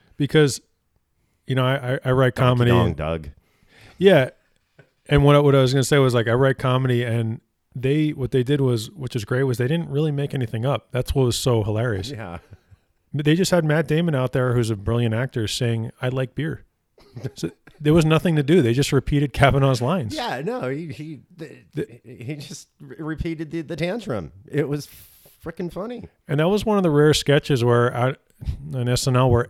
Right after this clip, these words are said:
Speaker 1: every, everything was good. I mean, even the, the one-liners.
Speaker 2: You know, S N L usually brings it up for the season opener. It was the season
Speaker 1: Yeah, you,
Speaker 2: premiere last night. Yeah,
Speaker 1: you
Speaker 2: they,
Speaker 1: have to.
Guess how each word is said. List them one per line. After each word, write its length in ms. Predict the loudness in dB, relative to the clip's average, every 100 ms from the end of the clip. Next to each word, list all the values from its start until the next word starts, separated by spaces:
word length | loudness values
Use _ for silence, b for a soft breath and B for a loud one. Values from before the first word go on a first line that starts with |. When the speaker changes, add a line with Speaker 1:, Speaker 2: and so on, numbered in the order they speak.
| -4
Speaker 1:
every, 260 | -2 -2 -4
everything 380 | -4 -2 0 2
was 140 | 0 0
good. 180 | -2 -2
I 80 |
mean, 140 | 0 2
even 200 | 2 4
the, 180 | 4 2
the 140 | 2
one-liners. 760 | 2 2 2 -2 -2 -6 -8 -14 _
Speaker 2:
You 100 | -2
know, 120 | 0
S 200 | 0 -2
N 80 | -4
L 120 | -4
usually 340 | -2 -4 -4 -6
brings 340 | -4 -6 -4
it 120 | -8
up 120 | -10 -12
for 100 | -12
the 80 |
season 320 | -10 -10 -8 -10
opener. 360 | -12 -12 -14 _ _ _ _ _
It 100 | -8
was 160 | -8 -10
the 100 | -14
season 260 | -10 -4
Speaker 1:
Yeah, 60 | -2
you, 40 |
Speaker 2:
premiere 180 | -2 -4
last 280 | -8 -10 -14
night. 160 | -16 -10
Yeah, 140 | -4
Speaker 1:
you 40 |
Speaker 2:
they, 60 | 0
Speaker 1:
have 140 | 0
to. 200 | 0 -6